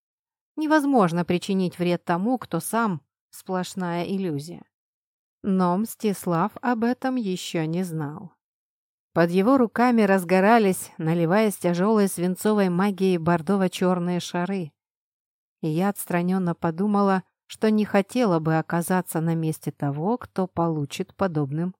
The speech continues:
зарядом. Впрочем, Андрею Визулису оказалось все равно. Следователь даже не поморщился, когда они пробили защитное поле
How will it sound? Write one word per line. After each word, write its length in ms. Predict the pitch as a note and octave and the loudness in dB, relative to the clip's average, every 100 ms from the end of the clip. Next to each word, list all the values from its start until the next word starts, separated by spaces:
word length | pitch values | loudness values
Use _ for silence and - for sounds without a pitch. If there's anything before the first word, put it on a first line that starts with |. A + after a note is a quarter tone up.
| - | -12
зарядом. 720 | F3 G3 G3+ C#3 C3+ - E3+ _ _ _ _ _ _ _ _ _ _ _ | -4 -2 -2 -4 -6 -10 -14 _ _ _ _ _ _ _ _ _ _ _
Впрочем, 480 | - F#3+ - G#3+ G3+ _ _ _ _ G3+ | -6 -4 -2 -2 -2 _ _ _ _ 0
Андрею 380 | G#3 C4+ C#4+ | 4 6 6
Визулису 560 | A3 G3 B3 A3+ F#3 G3+ | 6 4 4 2 2 0
оказалось 840 | G3+ G#3+ G#3 F#3+ G3 F#3 F3+ - _ _ _ - | 0 0 0 0 2 2 0 -4 _ _ _ -14
все 280 | - G3+ D#3 | -6 -2 0
равно. 440 | D3 D3+ D3 F3 _ _ _ _ _ _ _ _ - | -2 -4 -8 -12 _ _ _ _ _ _ _ _ -14
Следователь 580 | - D#4 C4 B3 A3+ F#3 | -2 2 6 6 4 2
даже 300 | G3+ G3+ G3+ | 4 4 2
не 120 | G3 | 2
поморщился, 720 | G3 F#3 B3 B3 A3 G3+ G#3 | 2 2 2 0 0 0 0
когда 360 | F#3+ F3+ F3+ A3+ | 0 2 2 2
они 180 | F#3 | 2
пробили 480 | F3+ F3+ D#3+ G3+ G3+ | 0 0 2 2 2
защитное 600 | E3 E3+ - F3+ - E3+ | 4 2 2 -4 0 -2
поле 420 | D#3 - A3 A3 | -2 0 0 0